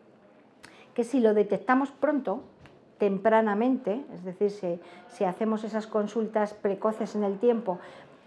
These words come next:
en, en, en la búsqueda o en la prevención de algún dato que podamos evitar, será un cáncer que lo localizaremos seguramente en una fase muy temprana,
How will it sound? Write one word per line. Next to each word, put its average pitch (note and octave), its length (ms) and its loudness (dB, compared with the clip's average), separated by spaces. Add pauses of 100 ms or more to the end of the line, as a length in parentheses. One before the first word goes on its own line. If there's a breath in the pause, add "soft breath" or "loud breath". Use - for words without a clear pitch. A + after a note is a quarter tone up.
en, G3+ 320 -2 (140)
en, F3+ 400 -6
en F3+ 240 -6
la E3+ 160 0
búsqueda F#3+ 580 2
o F3+ 80 0
en G3+ 100 6
la F#3+ 140 6
prevención G3+ 720 2 (400 loud breath)
de G3+ 160 4
algún G3 420 6
dato B3+ 380 6
que F#3 80 -2
podamos G3+ 680 0
evitar, G#3 540 4 (400 loud breath)
será A#3+ 260 6
un A#3+ 80 6
cáncer G3+ 380 2
que G#3+ 80 4
lo G#3+ 100 6
localizaremos A3 800 4
seguramente A3 640 0
en G3+ 60 -2
una G#3 200 0
fase G#3 260 -4
muy G3 140 -2
temprana, A#3 560 2